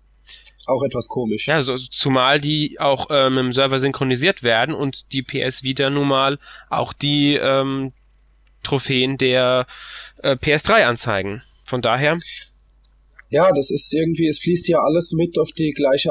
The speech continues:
Speaker 1: I D und in das entsprechende Level, was man ja dann selber hat. Und die Prozentanzahl erhöht sich, die Trophäenanzahl erhöht sich. Aber ich sag mal,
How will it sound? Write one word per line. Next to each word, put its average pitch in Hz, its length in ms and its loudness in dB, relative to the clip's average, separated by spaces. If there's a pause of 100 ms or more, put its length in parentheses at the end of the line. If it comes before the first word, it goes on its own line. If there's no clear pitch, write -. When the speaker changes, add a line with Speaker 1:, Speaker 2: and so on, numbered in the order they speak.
(100)
Speaker 1:
I 135 100 -2
D 175 340 0
und 151 360 -2
in 135 120 0
das 139 120 0
entsprechende 139 520 0
Level, 139 400 2
was 160 200 0
man 160 200 0
ja 156 140 2
dann 151 160 0
selber 147 380 2
hat. 185 260 0 (420)
Und 147 360 0
die 139 80 0
Prozentanzahl 156 840 2
erhöht 147 380 2
sich, 175 320 0
die 143 180 -4
Trophäenanzahl 151 760 0
erhöht 156 340 2
sich. - 280 0 (320)
Aber 143 280 2
ich 135 100 2
sag - 200 0
mal, 143 200 2